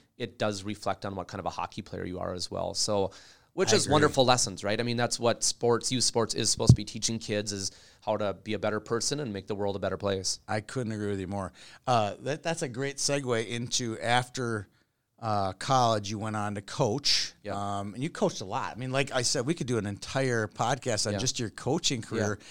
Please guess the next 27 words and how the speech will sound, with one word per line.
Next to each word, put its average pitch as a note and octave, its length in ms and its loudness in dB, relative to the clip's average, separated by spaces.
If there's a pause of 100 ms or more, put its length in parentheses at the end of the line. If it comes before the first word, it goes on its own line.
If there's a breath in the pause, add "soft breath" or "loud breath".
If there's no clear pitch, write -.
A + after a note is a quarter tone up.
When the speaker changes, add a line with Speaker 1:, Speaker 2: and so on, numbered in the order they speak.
(160 loud breath)
Speaker 2:
And B2+ 100 -4
people A3+ 220 4
don't E3 180 4
even C#3+ 200 -2
know C#3+ 200 2
Andy C3 280 -2
Brink C3 440 -6
as A#2 140 -4
a A2+ 60 -2
coach. B2 340 -4
They, A#2+ 80 -2
"Oh, D#3 120 2
Speaker 1:
Yeah. D3+ 60 6
Speaker 2:
he's E3 160 0
the E3 60 -8
guy D3 220 0
who C#3+ 180 -4
owns C#3+ 400 -4
Breakaway." A2 480 -4
But A2 60 -2
Speaker 1:
Yeah. A2 100 2
Speaker 2:
they D3+ 40 0
don't D#3+ 140 -4
realize C#3+ 260 0
how B2 120 -4
much C3+ 260 -4
coaching C3 560 -6